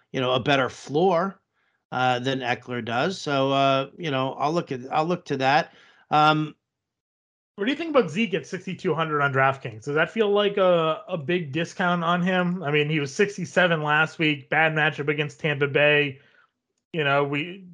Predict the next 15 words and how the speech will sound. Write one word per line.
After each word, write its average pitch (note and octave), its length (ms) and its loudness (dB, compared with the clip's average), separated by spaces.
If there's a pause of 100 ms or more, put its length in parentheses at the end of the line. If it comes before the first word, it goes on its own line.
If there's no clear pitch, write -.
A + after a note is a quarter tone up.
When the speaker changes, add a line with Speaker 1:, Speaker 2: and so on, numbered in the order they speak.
(140)
Speaker 2:
you F3+ 120 -14
know, D#3 280 -6
A-, F3+ 180 -10
Antonio G3 360 4
Gibson F3 400 0
actually D3+ 280 -2
had D3 140 0
a C#3 60 -2
decent C#3 540 -6
week F3 320 -2 (100)
against C#3 380 -2
the C#3+ 80 -8
Chargers C3 440 2
last B2+ 360 -2
week. C3+ 320 -4